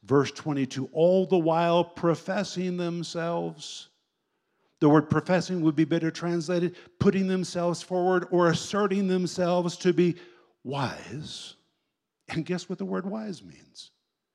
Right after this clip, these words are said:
It describes the upper cut of society,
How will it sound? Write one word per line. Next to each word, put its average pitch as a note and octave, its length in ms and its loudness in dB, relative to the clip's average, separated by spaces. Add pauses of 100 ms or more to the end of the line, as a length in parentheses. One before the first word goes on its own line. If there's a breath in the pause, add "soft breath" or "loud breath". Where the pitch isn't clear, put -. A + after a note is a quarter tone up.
(500 loud breath)
It F#3+ 80 6
describes F3 440 0
the E3 200 -2
upper G3+ 240 0
cut F3+ 240 0
of E3 100 2
society, D#3+ 540 0